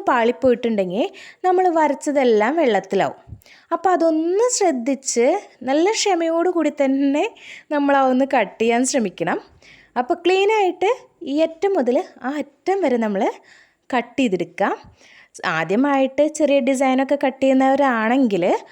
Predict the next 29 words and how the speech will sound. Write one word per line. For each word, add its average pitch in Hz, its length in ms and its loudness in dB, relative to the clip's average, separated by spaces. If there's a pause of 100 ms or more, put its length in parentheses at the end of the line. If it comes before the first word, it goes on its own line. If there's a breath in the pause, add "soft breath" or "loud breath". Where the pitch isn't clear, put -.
(340 loud breath)
വളരെ 403 300 4 (240)
ശ്രദ്ധിച്ചൊന്ന് 285 640 0
കട്ട് 226 160 -4
ചെയ്യാനായിട്ട് 190 400 -4
ശ്രമിക്കണേ. 196 440 -4 (1080 soft breath)
വളരെ 247 340 0 (200)
ചെറിയ 302 280 0 (160)
ഡിസൈനായിട്ട് 240 680 -4
നമ്മൾ 220 160 -2 (120)
കട്ട് 220 220 -4
ചെയ്തെടുക്കുന്ന 214 520 -2
കാരണം 202 320 -2
കൊണ്ട് 170 220 -4 (460 loud breath)
കത്രികയുടെ 330 520 0 (120)
തുമ്പ് 277 280 0
കൊണ്ട് 285 300 0
തന്നെ 247 240 0 (100)
കട്ട് 269 240 -6
ചെയ്യാൻ 247 240 0
പറ്റുമെന്നുണ്ടെങ്കിൽ 233 720 -2 (120)
അങ്ങനെ 233 360 -4
കട്ട് 262 200 -4
ചെയ്തെടുത്തോളൂ 202 560 2 (100)
ട്ടോ. 220 140 0 (460 loud breath)
അതായിരിക്കും 254 560 0
നിങ്ങൾക്ക് 240 280 -2
കുറച്ചും 247 420 -2
കൂടിയും 233 320 0 (100)
എളുപ്പമായിട്ട് 254 640 0